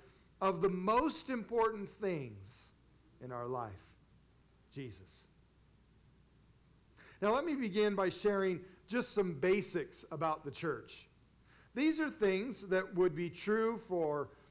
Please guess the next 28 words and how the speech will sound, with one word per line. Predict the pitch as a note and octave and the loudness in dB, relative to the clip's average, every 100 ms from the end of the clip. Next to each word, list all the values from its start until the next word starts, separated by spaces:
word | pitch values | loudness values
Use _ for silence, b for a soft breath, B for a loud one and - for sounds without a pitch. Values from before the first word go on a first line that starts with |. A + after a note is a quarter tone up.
| - | -2
almost | G3 A3 G#3+ G3+ - | 2 2 2 0 -2
every | - A3+ A#3 B3 | 0 0 2 -2
Bible-believing, | G3 G3 A3 A3+ A3 G#3+ G3+ G3 G#3+ G#3+ G3+ | 0 2 2 4 2 6 6 6 4 0 -2
Jesus-centered | C#3 F#3+ G#3+ G3 G#3 - G3 G3+ G3+ - | -2 -2 -2 -2 -4 0 0 2 0 -2
church, | G3 F#3+ F#3 - B B | 2 2 2 -10 B B
no | F#3 | 0
matter | G3 G3 F#3+ | 2 4 4
where | F#3 A#3 C4 | 6 6 4
you | A#3+ | 2
went | A#3+ A3 G#3+ G#3 | 0 2 0 0
in | G3 | -2
the | G3+ | -2
world. | E3+ F3+ D3+ A2 F#2+ - _ - _ - - _ - _ - _ _ b b b | 2 2 2 0 -10 -20 _ -20 _ -20 -20 _ -20 _ -20 _ _ b b b
The | G3+ | -4
first | - C#4+ D#4 - | 0 2 2 0
thing | G3 F3+ F3 A#3 - - | 0 2 2 -2 -8 0
is | F#3 D3+ | 0 2
this. | E3+ D#3 A2 - - - _ _ _ - | 2 0 0 -8 -14 -16 _ _ _ 0
The | G3 | 2
number | G3+ B3+ D4 C4+ | 4 2 4 0
one | A3 A#3 A#3+ A3+ G3+ | 2 0 0 0 -2
reason | A3+ A3 E3+ F#3+ | -2 0 2 2
that | F3 D#3+ | 2 -2
we | F#3 G#3 | -2 2
exist | F#3 C#3 A#2+ G#3+ B3 - - - b b - | 0 0 0 2 2 -4 -10 -16 b b -2
as | F3 C#3+ | 0 0
a | |
church | D3+ - A3 A#3 A3+ - | -6 2 4 4 2 -10